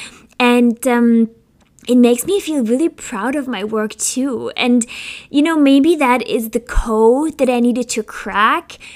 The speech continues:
before I actually, you know, graduate with a P H D, that I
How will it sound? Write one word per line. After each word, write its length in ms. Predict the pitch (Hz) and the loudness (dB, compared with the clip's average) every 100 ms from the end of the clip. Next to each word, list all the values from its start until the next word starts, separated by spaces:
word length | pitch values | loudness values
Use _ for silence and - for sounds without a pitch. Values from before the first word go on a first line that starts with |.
| - - | -20 -2
before 640 | 262 - 247 247 233 233 - | -2 0 2 4 4 0 -2
I 200 | 226 226 - | 0 0 0
actually, 640 | 196 214 - 277 285 285 | -6 -4 -4 -2 -2 -2
you 160 | 269 240 | -2 0
know, 120 | 226 | 0
graduate 720 | 220 226 208 226 262 262 269 254 | -2 -4 -4 -4 0 0 0 -2
with 160 | 233 | -4
a 40 | 233 | -4
P 320 | - 247 226 | -6 -4 -4
H 260 | 202 - | -4 -8
D, 300 | - 214 277 | -8 -4 -2
that 140 | 262 220 | 0 -2
I 160 | 220 | -4